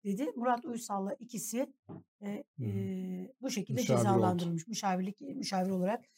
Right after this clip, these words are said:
Speaker 1: cezalandırılmış oldular. Bu konuda Durmuş Yılmaz'ın o işte meclis görüşmelerinde çok önemli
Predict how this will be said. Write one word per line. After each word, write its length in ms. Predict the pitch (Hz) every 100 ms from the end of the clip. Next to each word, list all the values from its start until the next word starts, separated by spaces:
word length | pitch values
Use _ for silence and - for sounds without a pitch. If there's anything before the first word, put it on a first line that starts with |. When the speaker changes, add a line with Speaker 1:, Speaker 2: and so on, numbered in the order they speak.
| _ _ -
Speaker 1:
cezalandırılmış 960 | 208 196 208 190 185 180 185 208 269 - - - _ _ -
oldular. 600 | 220 214 196 214 294 -
Bu 140 | 220 247
konuda 400 | 247 226 240 214
Durmuş 340 | 220 226 -
Yılmaz'ın 440 | 233 208 190 226
o 260 | - 226 226
işte 420 | 190 - 226 208 214
meclis 360 | 208 202 233 -
görüşmelerinde 640 | 202 185 208 196 196 240
çok 200 | 226 214
önemli 560 | 208 202 196 233 226